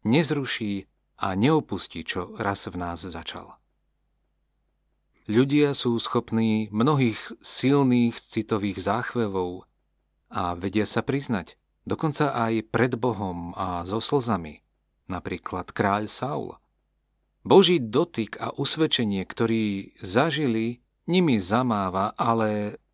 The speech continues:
potom sa žiaľ vrátia do toho istého, skazeného, do bezbožnej človečiny. Jedine takáto je naša stabilita. Stabilita úplne na dne.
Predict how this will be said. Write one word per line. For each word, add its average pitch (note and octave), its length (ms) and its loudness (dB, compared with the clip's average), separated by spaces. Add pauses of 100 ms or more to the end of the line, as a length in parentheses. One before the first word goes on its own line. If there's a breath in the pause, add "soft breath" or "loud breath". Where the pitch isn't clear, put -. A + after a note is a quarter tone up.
(380)
potom A2+ 320 -4
sa G2+ 240 -2
žiaľ G2 560 -2
vrátia F#2+ 640 -6
do F2 240 -12
toho E2 320 -10
istého, - 560 -12 (480)
skazeného, D#2+ 1120 -4 (400)
do G2+ 320 0
bezbožnej G#2+ 720 0
človečiny. A#2 800 -4 (1400)
Jedine G2 560 -4 (160)
takáto E2+ 640 -4
je D#2 80 -12
naša E2 320 -6
stabilita. E2+ 720 -14 (640)
Stabilita A2 1040 0 (560)
úplne F#2 640 -4
na F2 160 -10
dne. E2+ 240 -16